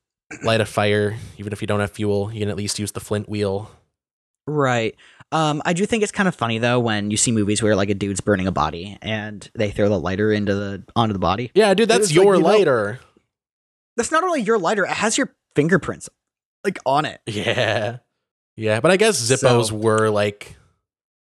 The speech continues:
Speaker 1: they were pretty fucking common back then. Dude, they were, they were, like, given out as, like, promotional gifts. Like, a,
Speaker 2: Mm-hmm.
Speaker 1: a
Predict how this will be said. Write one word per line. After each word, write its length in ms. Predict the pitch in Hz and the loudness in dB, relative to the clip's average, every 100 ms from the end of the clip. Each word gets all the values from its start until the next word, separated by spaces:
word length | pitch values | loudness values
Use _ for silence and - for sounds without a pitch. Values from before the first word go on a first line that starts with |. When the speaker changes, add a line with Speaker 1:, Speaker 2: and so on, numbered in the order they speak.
| _ - | _ 2
Speaker 1:
they 160 | 131 | 4
were 120 | 135 | 4
pretty 540 | 123 - 123 127 120 113 | 2 -2 2 4 4 2
fucking 360 | 117 107 110 104 | 0 0 -2 -4
common 360 | 104 101 101 | -4 -2 -2
back 200 | 95 92 | -4 -6
then. 160 | 101 101 | -6 0
Dude, 160 | 135 | 2
they 100 | 147 | 4
were, 160 | 156 170 | 4 4
they 160 | 143 143 | 4 4
were, 120 | 139 | 4
like, 180 | 127 110 | 2 2
given 240 | 127 120 | 0 2
out 200 | 117 117 | 2 4
as, 220 | 110 - | 2 0
like, 400 | 110 104 101 - _ _ - | 0 0 -2 -12 _ _ -6
promotional 640 | 127 107 110 98 110 101 | -2 2 0 0 -2 -2
gifts. 640 | - 90 - - - - - _ _ _ _ - | -4 -8 -10 -8 -8 -10 -16 _ _ _ _ -2
Like, 160 | 117 | 2
a, 120 | 117 107 | 2 0
Speaker 2:
Mm-hmm. 140 | 113 - | -2 -2
Speaker 1:
a 280 | 113 107 | 0 -2